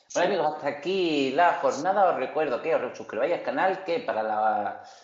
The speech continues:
Speaker 2: eh, para las últimas novedades os consultéis cuatro picas punto com. En las previas están, se actualizan constantemente para que nadie se lleve ninguna sorpresa. Y nada, dejadnos comentarios, pedidnos los premios y ya os digo que mañana pasado haremos el, el sorteo.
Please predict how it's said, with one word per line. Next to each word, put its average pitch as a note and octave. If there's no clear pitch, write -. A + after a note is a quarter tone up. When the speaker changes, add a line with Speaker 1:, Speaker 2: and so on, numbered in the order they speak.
Speaker 2:
eh, A2+
para G#2+
las G#2
últimas C#3+
novedades D3
os A2+
consultéis A2+
cuatro G#2
picas A#2
punto C#3+
com. A3
En G#2+
las G2+
previas A#2+
están, G3
se A2+
actualizan A2+
constantemente B2
para A2
que F#2+
nadie A#2
se C3+
lleve B2+
ninguna C#3+
sorpresa. G3+
Y A2+
nada, A#3
dejadnos A#2+
comentarios, F3
pedidnos B2
los C3+
premios F#3+
y E3+
ya E3+
os C3+
digo G#2+
que G#2+
mañana B2+
pasado G3+
haremos D#3
el, C3+
el C3
sorteo. F2+